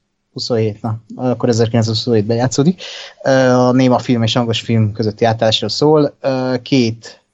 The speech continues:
vagy hát igazából egy hár-, hármas trióról, ö, szól,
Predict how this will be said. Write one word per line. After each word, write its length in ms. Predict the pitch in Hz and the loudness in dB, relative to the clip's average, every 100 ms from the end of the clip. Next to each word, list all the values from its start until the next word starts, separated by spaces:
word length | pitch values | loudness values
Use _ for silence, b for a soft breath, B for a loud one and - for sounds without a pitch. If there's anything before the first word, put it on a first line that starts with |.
| _ | _
vagy 160 | - 117 | -12 -4
hát 180 | 123 120 | -4 -2
igazából 360 | 131 131 127 | -2 0 2
egy 140 | 135 - | 0 0
hár-, 380 | 147 147 135 - | -2 0 0 -4
hármas 560 | - 135 123 117 110 | -4 -2 -2 -6 -12
trióról, 600 | - 131 120 117 113 117 120 B B B _ | -8 -6 -4 -4 -2 -4 -6 B B B _
ö, 220 | 107 107 | -6 -6
szól, 680 | 107 - 123 120 135 151 165 | -6 -6 -4 2 2 2 -2